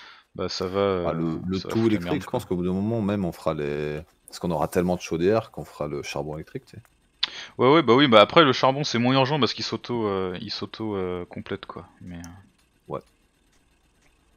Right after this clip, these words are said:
Speaker 1: Hop,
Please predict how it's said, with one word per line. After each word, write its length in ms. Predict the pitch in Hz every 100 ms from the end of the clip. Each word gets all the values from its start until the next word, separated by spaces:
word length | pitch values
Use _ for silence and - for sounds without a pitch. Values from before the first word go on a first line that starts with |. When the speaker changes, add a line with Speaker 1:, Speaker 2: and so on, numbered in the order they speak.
| - _ _ _ _ _ _ _ _ _ _ _ _ _ _ _ _ _ _ _ - - _ _ _ _ _ _ _ _ - - -
Speaker 1:
Hop, 320 | 123 -